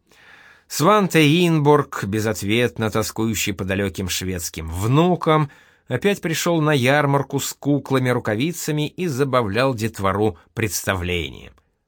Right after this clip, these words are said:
Поверх просторного гомона плыл ясный колокольный звон.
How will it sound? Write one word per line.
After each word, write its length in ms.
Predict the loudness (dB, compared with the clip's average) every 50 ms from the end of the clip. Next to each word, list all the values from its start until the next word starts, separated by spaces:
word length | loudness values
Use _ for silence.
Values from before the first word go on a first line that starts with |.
| _ _ _ _ _ _ _ _ _ _ _ _ _ _
Поверх 540 | -6 -4 -2 0 0 0 0 -2 -4 -6 -6
просторного 680 | -6 -4 -4 -6 -4 -2 -2 -2 -2 -2 -4 -6 -8 -8
гомона 640 | -6 2 4 4 4 4 2 0 0 0 -2 -2 -6 _ _ _ -6
плыл 360 | -2 0 2 2 2 2 0 -4
ясный 760 | -10 -12 -10 -8 -4 -2 0 0 0 -2 -4 -6 -4 -4 -4 -4
колокольный 840 | -4 -2 0 2 2 2 0 -4 -8 -8 -8 -8 -8 -8 -8 -10 -10
звон. 440 | -10 -12 -12 -10 -12 -12 -12 -14